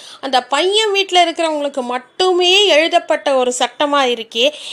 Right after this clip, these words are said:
ஏன் அவங்க வீட்டு ஆளுங்க வந்து அந்த பிரைவசி அவங்களுக்கு இருக்குமா?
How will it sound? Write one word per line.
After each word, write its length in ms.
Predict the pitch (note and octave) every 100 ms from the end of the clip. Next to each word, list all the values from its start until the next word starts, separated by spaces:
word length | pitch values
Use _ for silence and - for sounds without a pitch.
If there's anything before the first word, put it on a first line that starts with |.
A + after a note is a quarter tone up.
| -
ஏன் 320 | D#4 A4 A#4+
அவங்க 300 | D4+ F4 G#4+
வீட்டு 400 | G#4 A4+ A4+ G4
ஆளுங்க 200 | F#4+ F4+
வந்து 220 | F4 E4+ F4+
அந்த 240 | E4 C#4+
பிரைவசி 500 | C#4+ D4 E4+ E4+ -
அவங்களுக்கு 440 | C#4+ C4+ C4 B3+
இருக்குமா? 580 | B3 C4 B3+ G#3+ A3 A#3